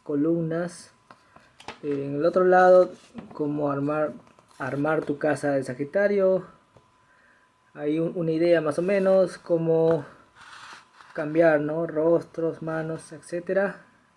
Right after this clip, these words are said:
Y bien, ese es todo el manual de instrucciones.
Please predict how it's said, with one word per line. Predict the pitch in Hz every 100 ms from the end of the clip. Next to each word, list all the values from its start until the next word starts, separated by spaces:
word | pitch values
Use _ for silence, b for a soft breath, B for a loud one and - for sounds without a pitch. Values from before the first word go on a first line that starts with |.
| _
Y | 151
bien, | 131 131
ese | 139
es | 156
todo | - 175 170 175 175 b b b b b
el | 175 151
manual | 147 156 165 165 151
de | 151
instrucciones. | 147 156 147 185 190 214